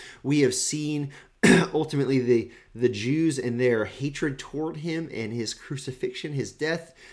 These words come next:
We, we just saw yesterday his burial, and now today we get to, we get to read the story of his resurrection. And I'm going to actually cover a large portion, portion of Scripture today because it's hard to just tell the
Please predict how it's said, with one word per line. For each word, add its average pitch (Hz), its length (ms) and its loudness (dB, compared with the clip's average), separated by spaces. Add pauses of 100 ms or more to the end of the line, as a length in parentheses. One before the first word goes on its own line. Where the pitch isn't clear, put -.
(220)
We, 120 160 0
we 131 160 0
just 139 240 -4
saw 143 240 2
yesterday 139 560 -2
his 107 280 -4
burial, 123 600 0
and 95 240 -6
now 110 280 -4
today 95 420 -4
we 90 180 -6
get 104 220 -6
to, 95 420 -6 (460)
we 196 80 -2
get - 80 -4
to - 80 0
read 165 240 4
the 156 80 -4
story 156 480 2
of 104 80 2
his 104 160 -6
resurrection. 113 720 -2
And 98 160 -2
I'm 190 240 0
going 185 280 2
to 143 220 -4
actually 131 540 -2 (240)
cover 202 320 4
a 147 80 6
large 160 720 4
portion, 185 520 0 (100)
portion 180 320 -2
of 131 80 -2
Scripture - 320 -4
today 110 300 2
because - 320 -4 (340)
it's 139 140 -2
hard 196 240 2
to 113 60 0
just 131 260 -8
tell 143 340 0
the 110 260 0